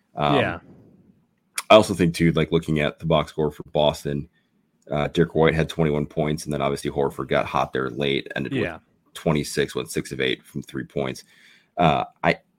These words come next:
Speaker 1: I don't know if you're gonna get that kind of repeat for performance from both of them. Um, we saw Horford had that big game against Milwaukee, the one big game,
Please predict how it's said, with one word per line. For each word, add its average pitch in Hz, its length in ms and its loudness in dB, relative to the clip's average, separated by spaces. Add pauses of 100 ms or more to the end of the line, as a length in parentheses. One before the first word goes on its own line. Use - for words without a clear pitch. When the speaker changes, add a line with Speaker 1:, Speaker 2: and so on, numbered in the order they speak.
(440)
Speaker 1:
I - 20 2
don't 82 240 2
know 80 140 4
if 78 100 -2
you're 80 80 -2
gonna 73 160 -2
get 73 420 0
that 76 200 0
kind 80 180 0
of 71 200 -6 (440)
repeat 85 380 0
for 78 160 -2
performance 82 600 0
from 80 140 -2
both 76 260 -2
of 82 60 -2
them. 85 440 2
Um, 69 360 -6 (1000)
we 95 60 2
saw 90 200 8
Horford 90 340 4
had 82 140 4
that 80 160 2
big 82 180 2
game 78 180 2
against 76 280 -4
Milwaukee, 73 460 0
the 71 100 -4
one 71 220 -2
big 71 220 -4
game, 71 300 -2